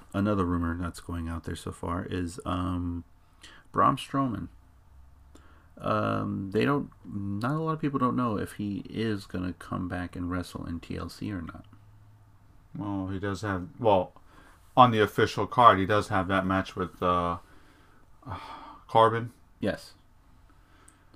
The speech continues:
Speaker 2: And it is a T L C match with those stipulations.
Speaker 1: Mm-hmm.
Speaker 2: So he's hoping to be the, Corbin is supposed, is hoping he could be the, uh, uh,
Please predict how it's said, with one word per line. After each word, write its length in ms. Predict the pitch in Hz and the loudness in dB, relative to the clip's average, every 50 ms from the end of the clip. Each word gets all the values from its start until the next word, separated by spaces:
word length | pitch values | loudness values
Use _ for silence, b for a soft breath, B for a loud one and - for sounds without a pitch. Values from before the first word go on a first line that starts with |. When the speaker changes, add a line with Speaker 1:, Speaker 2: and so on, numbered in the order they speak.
| b b - - - | b b -20 -14 -10
Speaker 2:
And 280 | 110 101 95 92 90 95 | -8 -6 -6 -4 -2 0
it 40 | |
is 140 | 98 98 92 | 0 0 0
a 60 | 98 | -2
T 200 | 92 - - 110 104 | -6 -4 -2 0 0
L 140 | 101 101 95 | 0 0 0
C 220 | - - 110 101 | -2 -4 -6 -4
match 400 | 92 95 95 92 95 95 - - | -2 0 0 0 0 -2 -4 -6
with 160 | 104 98 87 | -8 -6 -2
those 220 | 107 98 95 - - | 0 0 0 0 -2
stipulations. 840 | - 110 101 - 104 95 95 95 98 - - - 104 107 104 - - | 0 -2 0 2 2 2 2 2 0 -2 -4 -8 -8 -8 -8 -6 -2
Speaker 1:
Mm-hmm. 300 | 104 98 95 107 104 101 98 b b b b b b b b b b b b b b b b b - | 0 0 0 0 0 -2 -4 b b b b b b b b b b b b b b b b b -20
Speaker 2:
So 500 | - - - 120 107 101 98 98 98 95 | -14 -4 4 6 8 8 8 8 6 4
he's 260 | 95 131 147 156 151 | 6 6 8 8 8
hoping 320 | 147 147 135 131 - 131 110 | 8 8 8 8 8 6 2
to 100 | 113 101 | 2 0
be 340 | 98 - - 123 113 110 | 0 0 2 2 4 4
the, 480 | 104 98 101 98 95 95 95 87 85 - - - - - - - - | 4 4 6 6 6 6 6 4 0 -6 -12 -14 -16 -12 -12 -8 0
Corbin 340 | - 151 160 160 127 113 101 | 6 10 10 12 10 10 6
is 160 | 101 98 92 | 2 0 -2
supposed, 340 | - - 120 110 104 - - | 0 4 4 4 4 2 -2
is 200 | 113 107 92 - | -4 -4 -4 0
hoping 340 | 110 127 120 - - 104 101 | 4 4 4 4 4 -2 -2
he 140 | 104 107 - | -2 -2 -2
could 160 | 110 101 98 | -2 0 0
be 120 | 104 104 | 0 -2
the, 280 | 95 101 104 98 95 92 | 0 0 2 4 4 4
uh, 120 | 92 92 | 4 2
uh, 400 | 90 - 95 92 90 90 90 92 | 2 2 2 2 2 2 0 -2